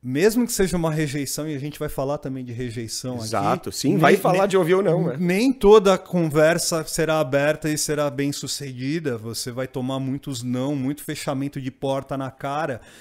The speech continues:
Speaker 1: mas o importante é que você sempre pratique.
Speaker 2: Ideia. E você chegou e você citou, porque o único exemplo que a gente pegou até agora aqui no, no programa foi você falando de chegar com uma cantada, uma abertura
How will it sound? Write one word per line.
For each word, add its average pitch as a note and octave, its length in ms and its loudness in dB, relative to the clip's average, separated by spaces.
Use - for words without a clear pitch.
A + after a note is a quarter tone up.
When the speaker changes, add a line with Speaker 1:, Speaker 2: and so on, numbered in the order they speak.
Speaker 1:
mas A#2+ 220 -10
o B2+ 60 -4
importante C3 520 -4
é C#3 60 -4
que - 80 -12
você C3+ 400 0
sempre D3 480 -2
pratique. D3+ 1040 -4
Speaker 2:
Ideia. C3+ 500 2
E D3 80 6
você B2+ 420 -2
chegou A#2 460 -4
e - 20 -4
você A#2 320 -8
citou, B2+ 400 -2
porque B2+ 380 2
o D3+ 80 6
único B3 340 6
exemplo F#3 460 6
que - 80 -4
a C#3 40 -2
gente C#3 280 -2
pegou B2+ 240 -2
até B2 200 -6
agora G#2+ 360 -4
aqui G#2 160 -12
no, G#2+ 280 -8
no G#2 140 -8
programa G#2+ 420 -6
foi A#2 200 -8
você A#2 280 -8
falando A2+ 520 -6
de G#2+ 280 -8
chegar A#2+ 440 -2
com - 120 -8
uma A#2 100 -4
cantada, B2 640 -2
uma A#2+ 140 -4
abertura A2 680 -2